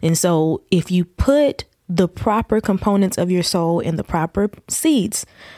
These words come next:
then you can get to where God needs you to be a lot faster. I like to consider the wheel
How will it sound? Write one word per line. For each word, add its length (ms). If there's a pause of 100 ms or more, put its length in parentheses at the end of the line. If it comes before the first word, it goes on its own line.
(640)
then 540
you 220
can 180
get 300
to 160
where 260
God 300
needs 240
you 40
to 80
be 160
a 80
lot 260
faster. 580
I 120
like 220
to 60
consider 580 (360)
the 540
wheel 520